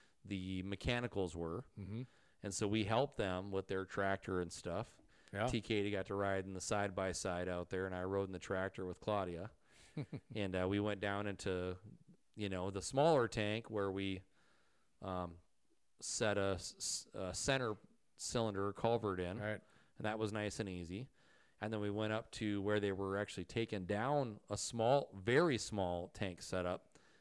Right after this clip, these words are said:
Speaker 1: disassembled that, got all the parts out of that, went down to their largest tank, and that's where,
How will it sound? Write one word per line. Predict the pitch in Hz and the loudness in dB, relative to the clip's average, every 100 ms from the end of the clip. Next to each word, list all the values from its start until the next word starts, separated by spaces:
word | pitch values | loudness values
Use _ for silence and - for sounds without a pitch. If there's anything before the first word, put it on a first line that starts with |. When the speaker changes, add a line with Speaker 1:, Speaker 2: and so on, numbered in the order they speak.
| - | -2
Speaker 1:
disassembled | 107 - 101 107 98 98 92 | 0 0 0 0 2 0 2
that, | 98 101 | 0 0
got | 101 95 | -2 -2
all | 98 98 | -2 -2
the | |
parts | - 101 92 - | -2 0 0 -2
out | 90 | -2
of | 87 | 0
that, | 90 92 - - - - - | 0 -2 -4 -20 -20 -20 -4
went | 110 101 | -2 2
down | 104 107 | 2 2
to | 107 | 0
their | 98 92 | -2 0
largest | 95 131 165 120 - - | 2 2 4 0 -2 -4
tank, | 90 82 85 - - _ - _ - | -4 -6 -10 -16 -20 _ -20 _ -4
and | 104 | 0
that's | 101 98 | 2 0
where, | 104 95 90 | 0 2 0